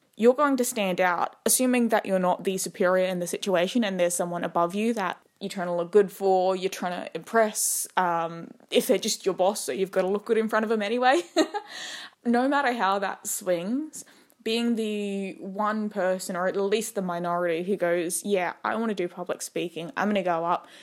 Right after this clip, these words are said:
and present the shit out of this, and I'm gonna make us look really good," that's gonna set you apart. Even just putting your hand up to be able to, like, speak first in a class and in uni, which I've done,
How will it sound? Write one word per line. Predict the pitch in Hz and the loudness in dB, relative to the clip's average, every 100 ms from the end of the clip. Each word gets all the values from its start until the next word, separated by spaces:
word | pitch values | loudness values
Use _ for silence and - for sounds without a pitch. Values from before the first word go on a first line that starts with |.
| - | -6
and | - 202 | -2 -2
present | 208 202 - | -2 -2 -4
the | |
shit | 262 - 190 | 0 2 2
out | 170 | 2
of | 170 | -2
this, | 175 180 | -4 -2
and | 220 | -2
I'm | 220 | -2
gonna | 214 202 | -2 -2
make | 170 170 | -4 -4
us | 185 185 | -6 -6
look | 170 170 | -8 -10
really | 165 170 160 160 | -8 -2 -2 -2
good," | 165 - 139 - - _ _ _ | -2 -2 -4 -12 -20 _ _ _
that's | - - - | 0 0 0
gonna | 370 | -6
set | 370 - | -4 -4
you | 269 | -2
apart. | 240 196 185 160 - _ _ - | -2 -2 -2 -2 -8 _ _ 0
Even | 226 277 | 2 0
just | 285 - | -4 -2
putting | 277 226 | 0 0
your | 196 | -2
hand | 190 190 | -2 -2
up | - - | -2 -2
to | 190 | -4
be | 180 | -2
able | 175 170 175 | 0 -2 -4
to, | 185 | -6
like, | - 165 | -4 -4
speak | 220 - 311 - | -4 -2 -2 -2
first | - 226 202 180 - - | -2 2 2 0 -6 -6
in | 185 | -6
a | 180 | -8
class | - 190 185 - 190 - | -4 0 0 0 -4 -6
and | 175 | -4
in | 175 | -4
uni, | 170 196 175 160 | -2 -2 -2 -4
which | 165 - | -4 -2
I've | 196 208 196 | 0 0 -2
done, | 190 180 165 | -2 -2 -4